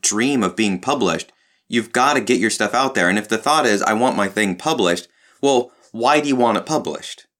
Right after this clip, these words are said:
Why, w-, do you want the prestige that comes from being published? Do you want the audience that comes from being published? Because the only reason that I've ever really wanted to be published is two reasons. One, I'd like to pay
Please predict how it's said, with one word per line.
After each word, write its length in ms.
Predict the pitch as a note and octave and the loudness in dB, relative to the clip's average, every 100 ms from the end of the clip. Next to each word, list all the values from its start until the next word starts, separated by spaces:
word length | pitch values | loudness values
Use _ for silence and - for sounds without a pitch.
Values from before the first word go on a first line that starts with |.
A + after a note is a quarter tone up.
| _ _ _ _ | _ _ _ _
Why, 140 | G#2+ | 0
w-, 360 | G#2+ A2+ G2+ A2+ | 0 0 -4 -4
do 100 | A2+ | 0
you 80 | A#2+ | 2
want 280 | A2+ A2+ | 2 0
the 80 | G2+ | -2
prestige 720 | G2 G#2 - - A#2+ C#3+ E3+ - | -2 -2 -2 -2 -4 -4 -4 -2
that 160 | E3 | -2
comes 240 | E3+ E3 D#3 | 0 -2 -4
from 260 | - D#3+ | -4 -4
being 180 | D#3 D#3+ | -2 -4
published? 360 | D#3+ D#3 E3 - | -2 0 -2 -2
Do 60 | |
you 60 | G2+ | -2
want 340 | G2 G2+ F#2 - - - | 2 2 0 -4 -20 -12
the 140 | F#2 F2+ | -8 -2
audience 420 | F#2+ A2+ D3 D#3 | 0 2 0 -2
that 80 | D3+ | -4
comes 220 | D3+ D3+ D3 | -2 -4 -4
from 100 | B2 | -4
being 220 | C#3 C#3+ | -2 0
published? 360 | D3 D#3 D#3 | 0 0 0
Because 320 | B2 C3 A2+ - _ _ _ _ _ | -2 0 0 -2 _ _ _ _ _
the 100 | B2+ | 0
only 360 | A#2 F#3+ A#3 | 2 2 2
reason 300 | D3 C#3+ A#2+ | 0 -2 0
that 140 | F#2+ - | 0 2
I've 280 | G#2+ G3 C3+ | 2 2 0
ever 160 | F#2 | 2
really 180 | F2+ E2+ | 2 2
wanted 220 | E2+ E2 | 0 -2
to 60 | E2 | -2
be 100 | D#2+ | -6
published 380 | - E2+ F#2 - | -4 -2 -2 -2
is 100 | F#2 | -4
two 160 | - D3 | -2 0
reasons. 540 | C3+ A#2 D#2 - - | 0 -2 -6 -8 -4
One, 440 | B2 C3 F2 - _ _ _ _ _ _ _ _ - | 0 2 0 -2 _ _ _ _ _ _ _ _ -2
I'd 180 | G#2 | 0
like 360 | G2+ G2+ A#2 - | 2 2 0 -2
to 240 | - G#2+ | -2 0
pay 580 | G2 - B2+ C#3 C3+ C3 | -2 -6 0 0 0 -4